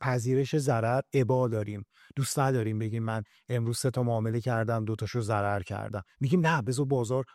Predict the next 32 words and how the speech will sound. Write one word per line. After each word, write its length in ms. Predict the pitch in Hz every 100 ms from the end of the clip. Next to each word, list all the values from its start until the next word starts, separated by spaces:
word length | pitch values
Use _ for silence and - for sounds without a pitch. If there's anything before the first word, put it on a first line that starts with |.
| -
برمیگرده." 840 | 131 123 120 110 101 95 98 101 _ _ -
بعد، 220 | 156 208 - _ _ _ -
اه، 220 | 180 156 -
شما 300 | - 180 185
فکر 220 | 214 269
کنید 280 | - 220 165
که 140 | - 170
اینها 320 | 170 139 208
ممکنه 480 | 247 175 - 180 202
که 220 | 220 226 - - -
همشون 480 | - 160 156 175 214
با 80 | 170
هم 160 | 170
هم 120 | 185 196
اتفاق 480 | - 147 - 135 123
بیفتن. 440 | 120 107 - 107
یعنی 160 | 113 131
بعد 220 | 156 160 - - -
ما 260 | 147 156 170
با 160 | 147
سوگیری 640 | 131 - 156 123 139 147 165
تایید 440 | - 127 139 139
وارد 220 | 135 139 151
یه 180 | 147
پوزیشن 500 | 143 147 123 120 135
اشتباه 640 | 143 123 - 127 120 175 190
می‌شیم 420 | 220 - 233 240 - _ _
و 140 | 143 143
بعد 200 | 156 170
با 140 | 156 -
سوگیری 880 | - - 156 127 139 151 226 160 120 - - -
زیانگریزی 1160 | 131 151 143 139 135 139 135 127 117 156 196